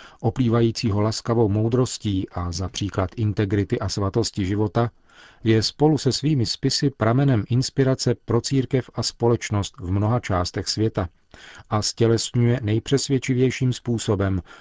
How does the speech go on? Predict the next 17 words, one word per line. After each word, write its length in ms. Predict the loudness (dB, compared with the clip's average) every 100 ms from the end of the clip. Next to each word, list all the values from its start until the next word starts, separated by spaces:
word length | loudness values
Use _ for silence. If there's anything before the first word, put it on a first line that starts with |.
| -10
hlubokou 560 | 0 2 2 0 0 -2
syntézu 540 | -2 0 0 0 -2
křesťanské 720 | -4 -6 -2 -2 -2 -2 -4
víry 320 | -2 0 0 0
a 80 |
britské 400 | -4 -4 -4 -4
mentality, 600 | -2 -2 0 0 2 0 0 -6 -20 _
jakož 400 | -2 2 2 0 0
i 60 |
její 240 | 2 4 4
neustálou 640 | 0 0 -2 0 2 2
plodnost 600 | 0 -2 0 -2 -2 -10 -6
pro 160 | -4
svět 320 | -4 -4 -4
dneška 520 | -2 -2 -2 -2 -4 -4 -4
i 100 | -4
zítřka, 500 | -2 -6 -6 -6